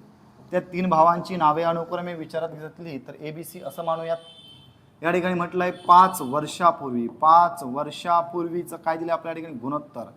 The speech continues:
जेव्हाचं गुणोत्तर तेव्हाचं वय. मग पाच वर्षापूर्वीचं आपल्या या ठिकाणी वय प्राप्त होईल अगोदर. आणि मग त्यानंतर विचारात घेऊ आज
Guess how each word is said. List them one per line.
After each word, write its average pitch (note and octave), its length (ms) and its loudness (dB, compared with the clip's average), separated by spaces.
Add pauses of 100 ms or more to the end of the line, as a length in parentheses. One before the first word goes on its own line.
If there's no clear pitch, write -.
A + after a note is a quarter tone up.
(560)
जेव्हाचं E3+ 520 2
गुणोत्तर F3+ 520 -2
तेव्हाचं D#3 640 0
वय. F3 120 2 (1160)
मग C#3+ 80 -10
पाच D#3+ 340 2
वर्षापूर्वीचं D#3 720 -6
आपल्या C#3 200 -8
या C3 60 -8
ठिकाणी C3+ 260 -8
वय A#2+ 120 -6
प्राप्त A#2 320 -14
होईल F#2+ 120 -18
अगोदर. - 260 -20 (800)
आणि C#3 120 -4
मग E3+ 140 2 (100)
त्यानंतर F3+ 380 2
विचारात F3 300 -4
घेऊ D#3 160 -6 (120)
आज C#3+ 340 6